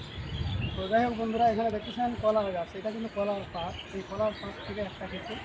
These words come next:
অংশ বের হয়ে গেছে। দেখেন, এটা একটা কলা গাছের অংশ, এটা আমরা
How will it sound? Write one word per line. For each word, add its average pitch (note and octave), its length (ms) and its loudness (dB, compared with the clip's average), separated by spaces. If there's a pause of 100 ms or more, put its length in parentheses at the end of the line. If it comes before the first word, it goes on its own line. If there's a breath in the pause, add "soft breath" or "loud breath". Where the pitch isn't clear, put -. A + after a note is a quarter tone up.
(600)
অংশ A3 200 4
বের F3 240 -2
হয়ে E3+ 100 -6
গেছে। D#3+ 400 -8
দেখেন, F#3+ 60 -2 (1040)
এটা G3+ 140 -2
একটা A3+ 500 -4
কলা G3+ 140 -2
গাছের G3 360 -4
অংশ, F3+ 540 -6
এটা G3+ 140 -6
আমরা G3 240 0